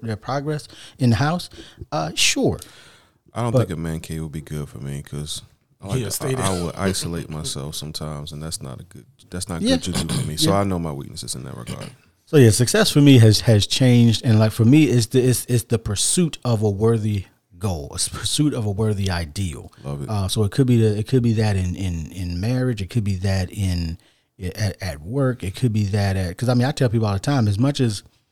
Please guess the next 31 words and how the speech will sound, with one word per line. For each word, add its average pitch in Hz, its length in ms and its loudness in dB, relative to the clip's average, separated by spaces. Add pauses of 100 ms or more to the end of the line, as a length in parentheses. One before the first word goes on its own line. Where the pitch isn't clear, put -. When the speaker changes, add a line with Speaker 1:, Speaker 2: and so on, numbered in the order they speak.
(280)
Speaker 1:
I 101 360 0 (280)
do 123 180 4
value 110 380 2
freedom, 113 460 -4 (1160)
uh, 101 140 0
'cause 110 140 -2
I'm 123 120 6
in, 98 120 2
for - 140 -4
those 110 140 2
that 95 80 -2
don't 95 180 -2
know, 95 80 -2
I'm 95 200 -2
in 90 80 -2
I 82 140 -4
T. 95 320 -4 (500)
You 110 120 -6
know, 107 80 2
we're 120 180 4
in 139 60 6
the 117 60 4
process 113 580 -2 (100)
of 98 460 -6 (800)
putting 120 320 8
a 107 80 4
new, 107 440 4 (100)
uh, 98 160 -4
location 101 520 -2
in 92 80 0
place. - 400 -8